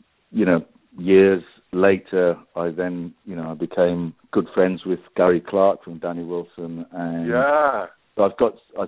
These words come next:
Speaker 1: so I've got some insight into, you know, Gary's musical taste. And of course, he was
Speaker 2: Interesting.
Speaker 1: a massive Dan fan. It's actually quite a lot of
Speaker 2: Yeah.
Speaker 1: the Scottish, Scottish bands. I really liked,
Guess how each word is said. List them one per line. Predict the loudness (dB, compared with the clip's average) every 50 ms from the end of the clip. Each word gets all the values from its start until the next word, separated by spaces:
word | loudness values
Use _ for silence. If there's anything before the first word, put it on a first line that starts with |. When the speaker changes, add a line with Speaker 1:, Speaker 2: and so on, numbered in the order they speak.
| -6
Speaker 1:
so | -6 -4 -4
I've | -4 -4
got | -2 -2 -2 -2 -4 -8 _ _ _ _ _ _ _ -8 -6
some | -6 -6 -6 -8 -10 -10
insight | -12 -12 -12 -10 -4 -2 -2 -2 -2 -2 -6
into, | -12 -12 -12 -14 -8 -4 -4 -2 -2 -2 -4 -6 _ _ _ _ _
you | -10 -8
know, | -8 -8 -4 0
Gary's | 2 4 4 4 2 0 -2 -4 -10 -18 -20 _ _ _ -12
musical | -6 -4 -2 -2 -2 -4 -6 -4 -4 -6 -6 _ -2
taste. | 2 4 4 4 4 2 -4 -16 _ _ _ _
And | -10 -10 -10
of | -10 -6
course, | -6 -4 -4 -4 -8 -12 -20
he | -20
was | -20 -14 -10 -8 -8 -8 -8
Speaker 2:
Interesting. | -10 -12 -12 -16 -20 _ _ _ _ _ _ _ _ _ _ _ _ _
Speaker 1:
a | -12
massive | -10 -10 -10 -8 -8 -8 -8 -8 _ _
Dan | -2 -2 0 -2 -2 -4 -6 -8 -12 _ _ _ _ -6
fan. | -6 -4 -4 -4 -8 -10 -18 -20 -20 -20 _ _
It's | 2
actually | 2 2 2 -2 -2 -2
quite | 2 4 4 6 6
a | 6
lot | 4 2 2
of | 0
Speaker 2:
Yeah. | -6
Speaker 1:
the | -8 _ _ _
Scottish, | -4 -4 -4 -2 -6 -10 -10 -10 -18 -20 _ _ _ _ _ -18 _
Scottish | -4 -4 -2 -2 -6 -10 -10 _ -2
bands. | -2 0 0 -2 -4 -6 -8 -10 -12 _ _ _ _ _ _ _ _ _ _ _ _ _ _ _ _ _ _ _ 0
I | 2
really | 2 2 2 0 0 0 0 -2 0
liked, | 2 2 2 2 0 -4 _